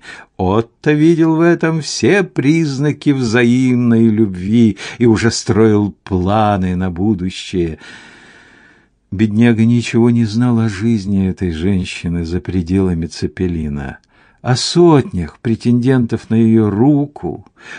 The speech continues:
о ее многочисленных друзьях в Голливуде, Буэнос-Айресе, Мадриде,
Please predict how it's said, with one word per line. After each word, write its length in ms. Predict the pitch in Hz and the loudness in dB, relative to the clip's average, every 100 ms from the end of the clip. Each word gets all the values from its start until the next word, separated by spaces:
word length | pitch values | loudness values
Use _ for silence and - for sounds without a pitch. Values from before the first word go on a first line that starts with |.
| - | -4
о 120 | 110 | 2
ее 280 | 127 143 156 | 4 4 2
многочисленных 1040 | 156 147 151 147 170 175 - 165 160 139 | 2 2 0 0 -2 -2 0 0 0 0
друзьях 640 | 131 147 135 131 156 160 | 0 0 0 0 0 0
в 220 | 135 123 101 | -2 -4 0
Голливуде, 960 | 135 139 143 113 123 156 156 123 127 | 2 4 4 4 2 2 2 4 4
Буэнос-Айресе, 1400 | 104 101 135 143 143 139 - 123 147 139 135 131 - 143 | 4 2 2 2 0 0 0 2 4 2 0 -2 -2 -4
Мадриде, 880 | 139 147 123 127 139 143 135 135 131 | 0 0 2 0 2 0 0 0 0